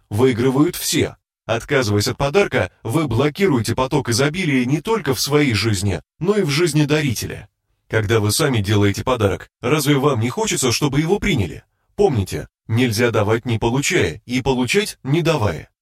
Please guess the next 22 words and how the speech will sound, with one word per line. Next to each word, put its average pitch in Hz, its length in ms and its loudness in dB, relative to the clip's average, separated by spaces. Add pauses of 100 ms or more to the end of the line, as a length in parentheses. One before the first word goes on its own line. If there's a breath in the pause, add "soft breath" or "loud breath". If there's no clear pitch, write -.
(600)
Принимая 113 480 0
подарок, 117 560 -2
думайте 139 480 0
о 135 80 -2
том, 165 180 -2
что 139 200 -2
помогаете 123 580 0
себе 131 320 -2
и 110 40 -2
дарителю 123 580 0 (180)
завершить 170 540 0
цикл 147 340 0
отдавания 170 760 0
и 135 220 -6
получения. 120 800 -2 (2000)
Сколько 196 540 -2
вы 139 160 2
способны 113 640 0
принять? 113 560 -2 (520)
Возникает 104 540 0
важный 107 340 2
вопрос: 110 480 -2